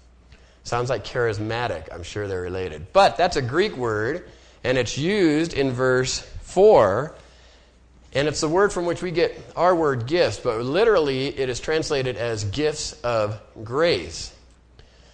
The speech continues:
So if you think about that, and we go back to our first question, what are spiritual gifts? They are gifts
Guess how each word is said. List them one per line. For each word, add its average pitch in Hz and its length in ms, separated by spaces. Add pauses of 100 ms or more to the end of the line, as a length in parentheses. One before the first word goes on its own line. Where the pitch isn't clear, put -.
(140)
So 170 160
if 139 80
you 143 80
think 220 160
about 147 300
that, 113 240
and 131 60
we 135 60
go 147 140
back 143 220
to 143 60
our 123 100
first 180 240
question, 123 420
what 151 300
are 143 200
spiritual 127 480
gifts? 151 600 (400)
They 120 160
are 107 600 (160)
gifts 101 540